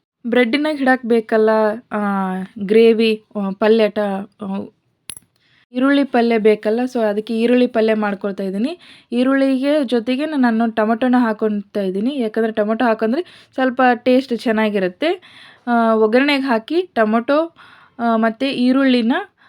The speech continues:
ಸ್ವಲ್ಪ ಸಾಫ್ಟ್ ಆಗ್-, ಆಗೋವರೆಗೂ ಬೇಯಿಸ್ಕೋಬೇಕು. ಅದಕ್ಕೆ ಕರಿಬೇವು, ಕೊತ್ತಂಬರಿ, ಉಪ್ಪು, ಅರಿಶಿನ ಪುಡಿ ಹಾಕಿ, ಆ, ಬೇಯಿಸಿದ್ರೆ ಸ್ವಲ್ಪ ಸಾಫ್ಟ್ ಬರೋವರೆಗೂ ಬೇಯಬೇಕು. ಅದು ಬೇಯೋವರೆಗೂ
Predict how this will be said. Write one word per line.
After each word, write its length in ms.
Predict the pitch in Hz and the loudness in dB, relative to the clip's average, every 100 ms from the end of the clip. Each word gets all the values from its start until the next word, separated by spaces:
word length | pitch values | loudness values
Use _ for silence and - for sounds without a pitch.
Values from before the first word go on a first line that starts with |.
| _ | _
ಸ್ವಲ್ಪ 280 | - 240 220 | -4 -2 2
ಸಾಫ್ಟ್ 640 | 226 220 240 247 262 - | 0 2 2 2 -2 -2
ಆಗ್-, 280 | 240 226 214 - | 0 0 0 0
ಆಗೋವರೆಗೂ 680 | 220 226 226 220 220 349 | 2 2 2 2 2 0
ಬೇಯಿಸ್ಕೋಬೇಕು. 800 | 233 214 233 - 220 185 180 - 381 - - - | 2 2 2 0 -4 -2 -4 -4 -6 -8 -20 -8
ಅದಕ್ಕೆ 300 | 226 220 277 | -4 -4 -4
ಕರಿಬೇವು, 560 | 277 226 208 208 214 254 | -2 0 0 0 0 0
ಕೊತ್ತಂಬರಿ, 680 | - 208 196 196 208 311 359 - - - | -2 -6 -4 -6 -2 -2 -4 -12 -14 -8
ಉಪ್ಪು, 320 | 247 _ 370 | -8 _ -2
ಅರಿಶಿನ 360 | 359 240 247 233 220 | 0 -2 -2 -4 -2
ಪುಡಿ 180 | 226 | -2
ಹಾಕಿ, 540 | 214 214 196 - 330 - - - _ 240 | -2 -6 -8 -4 -6 -6 -20 -20 _ -8
ಆ, 240 | 220 214 | -4 -2
ಬೇಯಿಸಿದ್ರೆ 720 | 202 226 269 254 208 240 339 | 2 2 2 -2 -2 0 -2
ಸ್ವಲ್ಪ 320 | - 240 233 | -4 -4 -2
ಸಾಫ್ಟ್ 480 | 233 - 226 240 - | -4 -2 -2 -2 -6
ಬರೋವರೆಗೂ 680 | 208 214 214 208 208 311 359 | -2 0 2 -2 -2 -4 -4
ಬೇಯಬೇಕು. 760 | 196 208 220 196 185 294 359 _ - - - _ _ - | 0 2 2 2 -4 -4 -6 _ -20 -20 -20 _ _ -10
ಅದು 460 | 233 233 240 220 214 208 _ - 202 | -4 0 2 2 0 -6 _ -8 0
ಬೇಯೋವರೆಗೂ 800 | 233 269 294 269 254 277 427 | 4 4 4 2 0 -2 -4